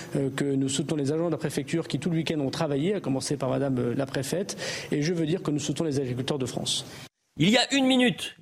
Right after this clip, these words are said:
Speaker 2: Darmanin dérape. Voilà ce que dit Jean-Luc Mélenchon après avoir fait frapper des députés. Il menace d'envoyer le G I G N et le raid contre des écoterroristes, en, entre guillemets, en lutte contre les bassines.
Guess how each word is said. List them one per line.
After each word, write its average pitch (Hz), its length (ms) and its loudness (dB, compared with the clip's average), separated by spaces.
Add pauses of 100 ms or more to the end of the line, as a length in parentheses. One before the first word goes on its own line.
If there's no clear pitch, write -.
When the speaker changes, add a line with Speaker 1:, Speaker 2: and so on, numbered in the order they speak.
(180)
Speaker 2:
Darmanin 202 640 4
dérape. 190 420 4
Voilà 160 200 2
ce - 60 -4
que 160 60 -2
dit 151 140 -2
Jean-Luc 147 260 0
Mélenchon 147 340 0
après 131 280 0
avoir 127 180 2
fait 131 140 -2
frapper 131 400 -2
des 117 100 0
députés. 147 680 0
Il 156 180 4
menace 147 320 4
d'envoyer 131 320 2
le 123 80 0
G 131 160 2
I 123 80 2
G 120 140 2
N 131 160 2
et 120 40 2
le 117 100 4
raid 123 200 2
contre 120 320 -2
des 107 220 0 (340)
écoterroristes, 120 680 2
en, - 100 -6
entre 110 300 -2
guillemets, 104 280 0
en 110 140 2
lutte 131 380 0
contre 117 400 -2
les 107 100 0
bassines. 123 640 0